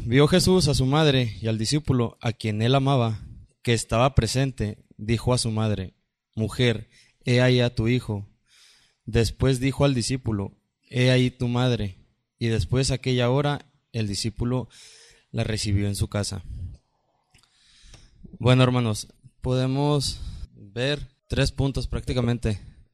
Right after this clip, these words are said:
Si nos recorremos un poquito en el pasaje, en el veinticinco, dice, "Estaban junto a la cruz de Jesús su madre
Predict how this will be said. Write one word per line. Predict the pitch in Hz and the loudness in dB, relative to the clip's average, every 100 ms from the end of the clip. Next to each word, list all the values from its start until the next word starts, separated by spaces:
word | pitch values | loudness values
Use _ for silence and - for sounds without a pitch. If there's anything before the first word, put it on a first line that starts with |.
| _ _ _ | _ _ _
Si | - 117 | -8 -6
nos | 107 | -6
recorremos | 107 - 107 110 123 151 135 - | -8 -8 -4 -2 0 0 -2 -6
un | 135 | -6
poquito | - 151 151 151 160 | -4 -4 -4 -4 -2
en | 156 | 0
el | 139 117 101 92 - - - - _ _ | 0 -2 -6 -12 -18 -20 -20 -20 _ _
pasaje, | - 104 151 165 135 120 _ | -12 -6 -4 -4 -6 -6 _
en | - 107 | -10 -8
el | 101 | -6
veinticinco, | 104 101 101 151 156 135 123 - _ _ _ _ _ _ | -6 -6 -6 -6 -4 -4 -4 -8 _ _ _ _ _ _
dice, | 117 117 101 107 - _ _ | -6 -4 -4 -4 -8 _ _
"Estaban | 123 113 - 127 147 160 | -4 -2 2 4 4 0
junto | - - 135 123 117 | -4 0 2 2 4
a | 110 | 4
la | 101 | 2
cruz | - 139 180 - | 0 0 0 -2
de | 151 | -4
Jesús | 131 113 131 123 | -4 -4 -2 -2
su | 131 | 0
madre | 131 160 185 196 | 2 2 2 -2